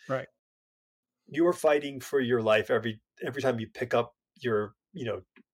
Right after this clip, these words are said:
Speaker 2: tool of destruction, whatever that thing is.
Speaker 1: Right.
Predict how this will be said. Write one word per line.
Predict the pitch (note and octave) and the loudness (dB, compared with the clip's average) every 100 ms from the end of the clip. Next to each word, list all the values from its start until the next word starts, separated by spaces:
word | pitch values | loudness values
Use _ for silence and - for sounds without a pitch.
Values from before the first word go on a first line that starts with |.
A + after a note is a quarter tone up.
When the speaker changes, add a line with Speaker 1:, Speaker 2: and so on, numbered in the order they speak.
| _ | _
Speaker 2:
tool | - D#3 D3+ | -8 -4 0
of | A#2+ | 0
destruction, | A#2+ - A2 - F#2 | 0 0 -2 -2 -10
whatever | G2 G#2 G2+ | -8 -6 -6
that | F#2 | -4
thing | A2 F#2+ | -6 -4
is. | F#2 C#2+ D2+ - - | -6 -6 -14 -16 -8
Speaker 1:
Right. | C3 C3 | -4 -4